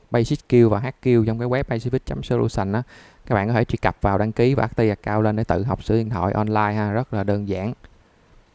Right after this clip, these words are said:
Các bạn thấy không? Nương từ từ, từ nhẹ nhiệt.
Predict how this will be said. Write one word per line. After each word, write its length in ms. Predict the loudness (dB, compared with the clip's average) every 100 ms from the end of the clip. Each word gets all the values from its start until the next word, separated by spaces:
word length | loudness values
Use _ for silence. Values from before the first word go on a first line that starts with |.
| _ _ _ _ _ _ _ -20 -10
Các 80 | -2
bạn 60 | 2
thấy 100 | 2
không? 120 | 2
Nương 320 | 2 4 4 2
từ 80 |
từ, 260 | 0 0 0
từ 260 | -2 -4 -4
nhẹ 300 | -6 -6 -4
nhiệt. 200 | -2